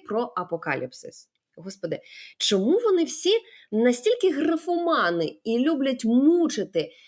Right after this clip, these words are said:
як ручку, так і папір? Але детально описано в цій книзі, куди котиться людство. Швидкий розвиток — то біда. Це як любить Маргарита Сіманян давати оцінку штучному інтелекту і не тільки.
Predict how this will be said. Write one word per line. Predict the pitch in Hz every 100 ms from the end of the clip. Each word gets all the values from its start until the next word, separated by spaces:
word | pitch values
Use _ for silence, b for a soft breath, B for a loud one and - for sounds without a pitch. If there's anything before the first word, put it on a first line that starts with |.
| b -
як | 190 240 240
ручку, | 233 359 427 - 226
так | 226 254 -
і | 226 220
папір? | 202 202 202 151 - _ B B -
Але | 233 254 220 170
детально | 170 196 196 240 285 226 190
описано | 170 160 269 381 - 180
в | 151
цій | - 170
книзі, | 160 185 220 190 156 123 -
куди | _ 196 185 160 269 320 302
котиться | - 220 233 214 220 202
людство. | 190 202 185 - - B B B
Швидкий | - - 247 - - 277
розвиток — | 202 202 240 381 427 262 254 254 226 -
то | 202
біда. | 185 202 170 135 - -
Це | -
як | 440 311
любить | 269 240 196
Маргарита | 190 214 208
Сіманян | - 190 233 381 359
давати | 240 214 208
оцінку | 196 240 208
штучному | 185 233 220 190 180
інтелекту | 180 262 392 -
і | 214 - 262
не | 254
тільки. | 247 127 -